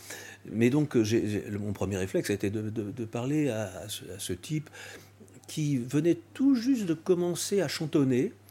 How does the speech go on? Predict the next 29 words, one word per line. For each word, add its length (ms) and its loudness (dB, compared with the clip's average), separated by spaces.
parce 100 -2
qu'en 120 0
fait, 200 0
il 80 0
fredonnait 500 2
les 120 4
trucs, 400 0
euh, 240 2
euh, 100 -4
quand, 220 -2
quand 220 -2
il 60 -4
venait 160 0
à 40 0
la 120 2
ta-, 120 -4
à 460 -6
la 80 -8
salle 180 -8
de 60 -6
montage 360 -2
avec 220 -8
moi. 200 -2
Des 80 2
fois, 180 2
on 80 4
se 120 -6
mettait 260 0
à, 240 -2